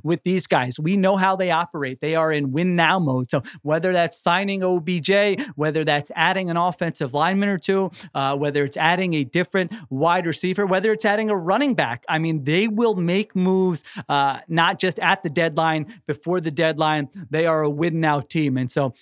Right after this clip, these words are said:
for those reasons, it really starts with having faith in McVay. And, and I can't tell you schematically, I'm sure you'll have some thoughts on this, what it should look like, what will give them the best chance to succeed.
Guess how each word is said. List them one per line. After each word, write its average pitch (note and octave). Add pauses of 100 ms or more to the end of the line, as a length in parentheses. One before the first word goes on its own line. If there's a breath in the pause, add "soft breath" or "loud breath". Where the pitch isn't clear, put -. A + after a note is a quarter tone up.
(220 soft breath)
for D3
those G3
reasons, G3
it F3+
really A3+
starts G#3
with F3+
having F3
faith F3+
in F#3
McVay. E3
And, D#3
and D#3+
I E3
can't E3
tell D#3+
you E3
schematically, D#3
I'm C#3
sure D#3
you'll D3
have D3+
some C#3
thoughts D#3
on E3
this, D#3+ (240 loud breath)
what D#3+
it C3
should F#3
look G3+
like, G3+ (140)
what E3+
will E3+
give D#3
them D#3+
the C#3+
best E3
chance E3
to G#3
succeed. G#3